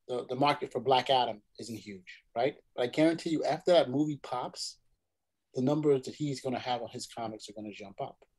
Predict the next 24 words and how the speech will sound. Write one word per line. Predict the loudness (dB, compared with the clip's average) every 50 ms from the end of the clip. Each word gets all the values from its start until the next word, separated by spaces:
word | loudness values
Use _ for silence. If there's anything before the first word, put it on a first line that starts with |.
| _ -12
right? | -8 -6 -6 -6 -8 _ _ _ _ _ _ _ _ _
There | 0 2
may | 4 4 4
be | 4 2
even | 2 2 2 0 0
additional | 2 2 2 2 2 2 0 -2 -2 0
I | 0 0 -2
P | -2 -4 -6
that | -6 -6 -8 -10
comes | -12 -4 -2
out | -2 -2 0 -2
based | -2 -4 -4 -4 -6
on | -10 -10
that | -10 -10 -10 -10
Black | -10 -12 -12 -12 -14
Adam | -16 -16 -18 -20 _ _ _ _ _ _ _ _ -20
movie. | -18 -18 -20 -14 _ 0
There | 0 2
probably | 4 6 6 8 8 6
will | 4
be | 4 0 -4
T-shirts | -4 -4 -4 -4 -2 0 0 0 0
coming | -2 -6 -6 -6 -6 -6
out. | -8 -8 -10